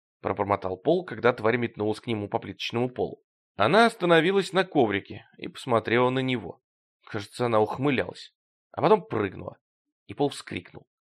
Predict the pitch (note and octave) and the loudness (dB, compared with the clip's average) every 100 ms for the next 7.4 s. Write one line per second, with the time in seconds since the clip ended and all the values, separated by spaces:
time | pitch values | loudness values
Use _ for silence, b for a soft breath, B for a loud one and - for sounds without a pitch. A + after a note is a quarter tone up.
0 | _ _ - D3 - A#3+ F#3+ - A#2+ C3 | _ _ -10 -6 0 0 0 0 -2 2
1 | G#3 G3+ - - _ _ _ A2+ D#3 G#3 | 2 2 -2 -16 _ _ _ -6 -2 0
2 | F#3+ F#3+ E3 - E3 E3+ C3+ - C3 B2+ | 4 4 4 4 4 4 -2 -2 -4 -4
3 | - B2+ B2 C3+ B2 - C3 A#2 - - | -6 -10 -6 -2 0 2 0 -2 -8 -12
4 | _ _ _ - F#2+ B2 A#2 A#2+ - A2+ | _ _ _ -16 -4 -2 0 -2 0 2
5 | A2+ G#2+ A2 A2 G#2 - - G#2+ G#2+ F3 | 2 2 2 2 2 -4 -2 -2 0 -6
6 | D3+ A2 G#2 G2+ G2 G#2 - G2 F#2+ A2 | -2 4 4 4 0 0 -2 -4 -2 -2
7 | A#2 G#2+ F2 | 2 2 2